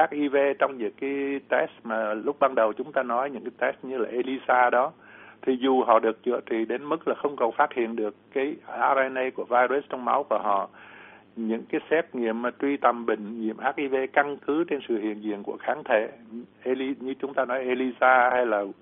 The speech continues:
Western blot, thì họ, những cái, cái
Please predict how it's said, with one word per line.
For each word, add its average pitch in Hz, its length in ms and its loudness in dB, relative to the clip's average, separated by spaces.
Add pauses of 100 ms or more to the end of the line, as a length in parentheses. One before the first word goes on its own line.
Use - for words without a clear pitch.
Western 123 460 -2
blot, 127 220 6 (1500)
thì 131 460 2 (160)
họ, 127 400 2 (260)
những 131 120 -8
cái, 165 260 2
cái 156 160 -2